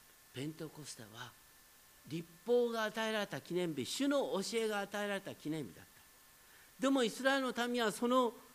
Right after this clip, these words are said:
主の教えを行うことができなかった。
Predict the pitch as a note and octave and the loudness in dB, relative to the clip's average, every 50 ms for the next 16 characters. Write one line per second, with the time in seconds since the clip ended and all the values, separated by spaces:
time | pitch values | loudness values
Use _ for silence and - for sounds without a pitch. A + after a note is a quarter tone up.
0 | - - - - - C4+ C#4 C4+ A#3+ F3 - - - - - - - - - - | -20 -18 -14 -8 0 4 4 6 6 4 2 -2 -12 -20 -20 -20 -20 -20 -20 -20
1 | - - - - - - - - - F3 G#3 G3 - A#3+ A3+ A3+ A3+ A3 G3+ D#3+ | -20 -20 -20 -20 -20 -20 -14 -2 2 2 2 2 4 4 4 6 6 4 4 2
2 | B2+ - - D3+ D#3+ D#3 A#3 A#3+ B3 B3 B3 A#3 F3+ F#3+ F#3 E3+ D3+ C#3 B2+ B2+ | 0 -2 -4 -4 -4 2 2 4 4 4 4 2 0 -2 -6 -4 -4 -4 -4 -4
3 | - G3 F#3 F#3 D#3+ D#3 - - - F#2+ | -2 -2 -2 -2 -2 -4 -8 -8 -12 -14